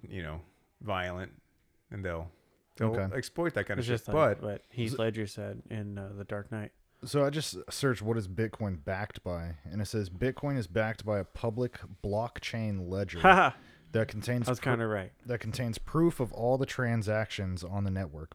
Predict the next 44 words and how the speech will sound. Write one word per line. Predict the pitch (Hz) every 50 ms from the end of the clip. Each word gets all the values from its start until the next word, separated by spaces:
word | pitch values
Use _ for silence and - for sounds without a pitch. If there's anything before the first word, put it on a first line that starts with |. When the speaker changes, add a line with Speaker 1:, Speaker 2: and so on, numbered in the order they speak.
| _ - -
Speaker 2:
Bitcoin | 110 104 - - 123 113 107
is | 92 92
limited | 95 101 113 120 131 127 135 131 117
in | 110 113 110
its | 107 - -
supply, | - 90 - - 120 117 117 113
making | 110 104 101 98 - 101
it | 95 80 82
rare, | 98 104 107 104 104 98
just | - 95 - -
like | 98 92 -
precious | - 92 87 - 92 - -
metals | 87 85 82 82 82
like | 82 78 76
gold. | 85 82 78 73 78 - - - - - - - - - - -
It | 95 98
is | 95 -
commonly | - 107 107 110 117 120 120 120
conce-, | 117 - 113 107 - - 113 107 107 104 -
it | 110 110
is | 117 107 107
a | 107 95
commonly | - 123 123 139 147 147 147
conceived | - - 123 - 123 120 110 104
idea | 107 101 95 101 98 95
that | 95 90 78
Bitcoin | 104 98 - - 101 101 92
has | 92 98 87 80
no | 92 95 98 101 104
value | 95 104 98 95 92 90 87 82
just | 87 92 - -
because | 101 - 101 98 90 82
it | 95 90
is | 87 87
not | 92 90 82 78
backed | - 92 87 85 - -
by | - 92 82
anything | 82 85 85 82 - 80 78
physical. | - - - 82 - 76 - - - - - - - - - - - - - - - - - _ - - - - - - - - - - - - -
I | 104 113
feel | - 156 160
like | 170 175 -
that | 160 156 147
explained | 123 - - 143 139 135 135 131 127 117 120